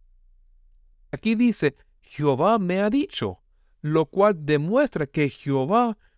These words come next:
y Jesús son dos individuos distintos.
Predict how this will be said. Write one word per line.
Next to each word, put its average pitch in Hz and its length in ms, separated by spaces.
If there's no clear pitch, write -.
y 147 140
Jesús 160 360
son 147 340
dos 160 480
individuos 139 800
distintos. 160 800